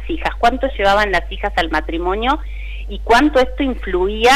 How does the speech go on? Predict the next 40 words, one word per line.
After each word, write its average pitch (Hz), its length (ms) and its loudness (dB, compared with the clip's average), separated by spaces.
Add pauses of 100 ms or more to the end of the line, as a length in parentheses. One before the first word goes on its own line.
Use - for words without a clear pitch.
(120)
en 165 340 2
términos 220 480 2
de 175 100 4
relación 165 580 0
de 247 100 4
fuerza 196 380 2
entre 208 240 2
marido 165 340 2
y - 60 -2
mujer, 165 440 2
porque 156 220 -2
también 170 340 2
es 247 60 0
bien 220 140 -2
interesante. 202 840 0 (460)
Hay 170 200 2
un 180 120 -2
texto 196 320 2
de 170 220 4
Mónica 170 440 0
Girardi, 190 920 0
eh, 147 180 -6 (140)
varios 160 400 0
trabajos 170 440 2
de 165 100 -2
Mónica 170 440 0
que 175 140 -8 (100)
son 175 260 -4 (160)
súper 185 280 0
interesantes, 170 800 -2
que 175 100 -6
ella 180 140 -4
trabaja 160 460 0
bien 165 340 0
para 147 180 -2
el 151 100 -6
caso 185 300 -2
cordobés 160 560 0 (1160)
y 185 140 -2
analiza, 185 760 2